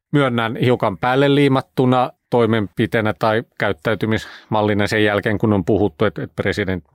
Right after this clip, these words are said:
pitää olla kansaa yhdistävä voima, totta kai pitää olla. Mä ajattelin, että täytyykö se aloittaa näin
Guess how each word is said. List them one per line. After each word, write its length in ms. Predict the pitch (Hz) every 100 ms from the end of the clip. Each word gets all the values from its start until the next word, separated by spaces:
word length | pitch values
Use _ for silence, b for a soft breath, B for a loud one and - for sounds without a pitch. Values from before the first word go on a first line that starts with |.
| -
pitää 260 | 113 123
olla 140 | 123 113 -
kansaa 400 | 113 104 107 101
yhdistävä 640 | 101 95 98 113 101 98
voima, 280 | 98 95 98
totta 240 | 107 -
kai 180 | 101 104
pitää 440 | - 113 117 104 98
olla. 240 | 95 98 92 -
Mä 60 | 110
ajattelin, 220 | 101 107
että 160 | - 110
täytyykö 300 | 98 110 110
se 100 | 135
aloittaa 520 | 120 104 - 120 104
näin 460 | 107 113 117 98